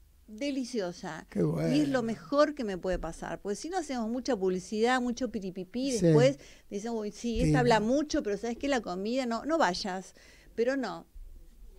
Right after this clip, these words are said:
Speaker 1: es maravilloso, realmente, estoy muy
Speaker 2: Bueno,
Speaker 1: feliz.
Speaker 2: la dirección de nuevo y el nombre del lugar, a ver.
Speaker 1: Fontana Bar, eh, Manuela Pedraza, y hay un jardín hermoso ahora para el veranito. Este,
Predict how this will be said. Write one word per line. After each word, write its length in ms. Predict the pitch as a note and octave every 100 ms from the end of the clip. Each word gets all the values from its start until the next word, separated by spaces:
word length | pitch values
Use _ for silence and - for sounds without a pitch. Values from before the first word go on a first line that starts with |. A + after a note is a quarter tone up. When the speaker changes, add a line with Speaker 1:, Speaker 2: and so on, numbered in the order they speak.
| - - -
Speaker 1:
es 160 | - B3+
maravilloso, 840 | B3 A3 G3 F3+ D#3 D#3 - - - -
realmente, 440 | G3 F#3 F3 E3+
estoy 140 | - E3
muy 40 |
Speaker 2:
Bueno, 220 | A3 G3 F3
Speaker 1:
feliz. 140 | F3
Speaker 2:
la 120 | G3+
dirección 480 | G#3 A3 A3 C4 C#4
de 120 | B3
nuevo 340 | A#3 B3+ C#4 C#4
y 140 | A#3
el 140 | G3+ F#3
nombre 280 | G3+ F#3+ F#3+
del 140 | F3
lugar, 320 | E3 D#3 D3+
a 80 | D#3
ver. 180 | E3+ E3+
Speaker 1:
Fontana 480 | A#3 A3 B3+ B3+ A#3+
Bar, 340 | A#3 C#4 F#4 - - _ - - -
eh, 320 | - G3 F#3 F3+
Manuela 380 | F3+ G#3 A#3
Pedraza, 640 | G3+ F#3 F#3 A#3 - E4 F#4 - - - -
y 300 | F3+ E3+ E3 -
hay 160 | G#3+
un 80 | A3+
jardín 400 | G3+ F3+ E3+ G3+
hermoso 460 | G3 F3+ F#3 G#3+ A3
ahora 160 | F#3+ F3+
para 160 | E3 E3+
el 100 | E3+
veranito. 800 | E3+ E3+ F3+ G#3+ G#3+ - A3+ A3+ - - - -
Este, 720 | F3 - - E3 D3+ D3+